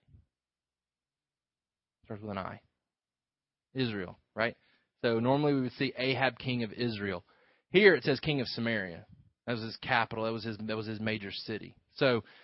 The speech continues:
this is not un-, unusual. It's not out of the norm for a king to be labeled the king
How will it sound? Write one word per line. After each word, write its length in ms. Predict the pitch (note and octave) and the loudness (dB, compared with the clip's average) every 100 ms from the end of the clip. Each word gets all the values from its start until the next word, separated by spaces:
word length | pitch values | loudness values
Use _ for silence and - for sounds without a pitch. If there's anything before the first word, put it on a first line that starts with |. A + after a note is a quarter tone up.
| - | -4
this 140 | D#3 | -2
is 100 | C#3+ | -2
not 360 | C3 C#3 E3+ F3 | 2 6 8 6
un-, 420 | - D3 B2+ B2 C3+ | 4 2 2 0 -2
unusual. 1120 | C#3 C#3 B2+ A#2+ A2+ A2 C#3+ G3 F#3+ F#3+ F#3+ E3+ | 0 0 0 -2 -4 0 4 6 6 4 6 6
It's 160 | - | 2
not 240 | C#3+ C#3+ - | 2 2 4
out 200 | C#3+ D3 | 4 4
of 100 | C#3+ | 4
the 80 | C3 | 0
norm 720 | A#2+ B2+ D#3 F3+ D3+ A#2+ A#2 - | 0 4 6 6 4 2 -2 -2
for 120 | B2+ | -2
a 80 | A#2 | -2
king 340 | - D#3 D#3 | -2 -2 -2
to 60 | C#3+ | -2
be 160 | B2+ | 0
labeled 420 | A#2+ B2+ C#3 C#3 C3 | 0 2 2 0 0
the 100 | A#2 | -4
king 460 | - D3 C#3+ C3+ | -4 -4 -2 -4